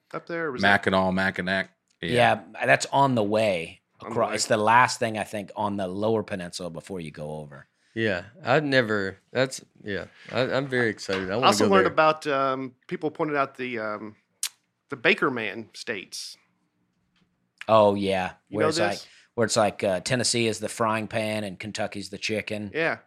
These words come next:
Speaker 1: you knew
Speaker 3: Yeah,
Speaker 1: this?
Speaker 3: yeah.
Speaker 4: Mm-mm.
Speaker 2: Yeah, so look at, think of
Speaker 4: Nope.
Speaker 2: Iowa as the, a fa-, a head.
Speaker 4: Yeah.
Speaker 2: Minnesota's like a little chef's hat, and then this is a guy right here.
Speaker 3: And then the
Speaker 4: Yeah, so
Speaker 3: Louisiana's the boot.
Speaker 2: Louisiana's his feet,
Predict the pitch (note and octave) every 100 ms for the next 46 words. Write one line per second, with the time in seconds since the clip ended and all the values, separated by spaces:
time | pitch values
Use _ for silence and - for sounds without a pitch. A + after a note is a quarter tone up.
0 | - D3 D#3+ F3 E3+ - - - E2+ E2
1 | F#2 G#2+ G2+ F#2+ G2+ - G2+ F2+ - G2+
2 | F#2+ F#2+ G#2+ A#2 G#2 - B2 A2 F#2+ F#2+
3 | - C3 C3 A#2+ A2 G#2 G2 F2 F#2 E2+
4 | E2+ F2+ - A#2+ G#2 - F2 F2 G#2+ D#2
5 | - - _ _ _ A2+ A2+ F2+ - F#2
6 | A#2+ A2 B2 A2+ G#2 F2 F2+ F#2 E2+ -
7 | A#2 G2+ - F2+ D#2+ D2 - F#2 F2+ F#2+
8 | F#2+ F#2+ F2 D#2+ F#2 F2+ E2 D2 G#1+ F2
9 | A1+ - - A2 A2+ A2 G2+ C3 A#2 A#2
10 | A#2 A2+ A2+ G#2 G#2 A2 A2 - F#2 G2+
11 | G#2+ G2+ G#2+ G#2 F#2 F2 - G#2+ F#2+ G2